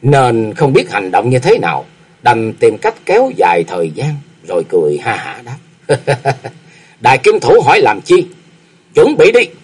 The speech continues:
Chân của chàng đứng theo hình chữ đinh, cũng không theo hình chữ bát. Tay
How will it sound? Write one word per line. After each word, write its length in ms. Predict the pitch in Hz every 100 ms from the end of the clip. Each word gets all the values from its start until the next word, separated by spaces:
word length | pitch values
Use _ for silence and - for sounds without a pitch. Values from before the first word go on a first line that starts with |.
| _ _ _ _ _ _ _ _ _ _ _ _ _ -
Chân 140 | 185
của 140 | 202 220
chàng 380 | 123 107 110 120
đứng 180 | 208 294
theo 200 | 156 151
hình 240 | 120 85 85
chữ 180 | 120 208
đinh, 160 | 151 139 - - - _ _ _ -
cũng 340 | 113 165 165
không 220 | 123 139
theo 200 | 131 139
hình 200 | 95 87 -
chữ 140 | 113
bát. 260 | 160 165 233 - _ _ _ _
Tay 240 | - 113